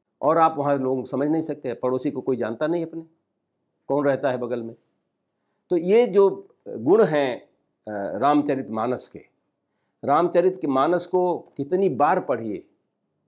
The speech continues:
धीरे धीरे उसका ज्ञान होता है। उसमें बहुत सारी ऐसी चीज़ें लिखी हुई हैं, लेकिन अगर आप कहानी पे ही चले जाएं, कहानी पे है उस पे कि क्या क्या हुआ था, उसमें जैसे मैंने आपसे कहा कि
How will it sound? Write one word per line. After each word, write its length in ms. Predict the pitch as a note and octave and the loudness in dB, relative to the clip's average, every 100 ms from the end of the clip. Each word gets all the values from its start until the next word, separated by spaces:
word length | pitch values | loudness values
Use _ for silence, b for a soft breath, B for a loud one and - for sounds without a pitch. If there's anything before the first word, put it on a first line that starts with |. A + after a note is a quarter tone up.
| _ _ - | _ _ -16
धीरे 220 | A2 D#3+ E3+ | -2 0 2
धीरे 240 | D3 D3 | 2 0
उसका 280 | C3 - A#2+ | 0 -2 -4
ज्ञान 280 | A2 A2 G2+ | -2 -4 -6
होता 280 | G2 F#2 | -10 -10
है। 100 | F2 | -10
उसमें 280 | F#2 G#2 C#3+ | -10 -6 -4
बहुत 300 | A#2 D#3+ G3 | -2 0 0
सारी 240 | F#3+ E3 D#3 | 0 0 2
ऐसी 200 | D3+ D#3+ | 0 -4
चीज़ें 280 | C#3+ C3+ | -2 -2
लिखी 260 | C#3 C3 C#3+ | 0 -2 0
हुई 180 | C3+ B2 | 0 -2
हैं, 220 | A#2 F#2+ _ _ F3+ | -6 -10 _ _ -4
लेकिन 200 | F#3 G#3+ | 0 2
अगर 180 | G#3+ | 4
आप 200 | G#3 G3 | 4 2
कहानी 340 | E3 C#3+ E3 G3 | -2 0 2 0
पे 140 | F#3+ | 2
ही 100 | D#3 | 0
चले 260 | D3+ C3 B2+ | 2 2 0
जाएं, 220 | A2+ F#2+ _ _ _ _ _ _ | -2 -6 _ _ _ _ _ _
कहानी 280 | B2 C3+ D3 | -4 0 2
पे 160 | D#3 C3 | 2 2
है 140 | B2+ | 2
उस 200 | A#2 G2 | 0 -2
पे 140 | A#2+ A2+ | -4 -4
कि 120 | A2+ | -4
क्या 180 | - C3 | -2 -2
क्या 160 | C#3 | 0
हुआ 200 | A#2+ A#2 | 0 -2
था, 100 | G2 | -4
उसमें 320 | G2 A2 C#3 | -8 -2 0
जैसे 180 | C3+ C3+ | 0 0
मैंने 180 | C3+ C3+ | 0 0
आपसे 240 | B2+ B2+ | 0 -2
कहा 200 | B2+ A#2+ | -2 0
कि 260 | C3 C#3 C3 | -2 -6 -8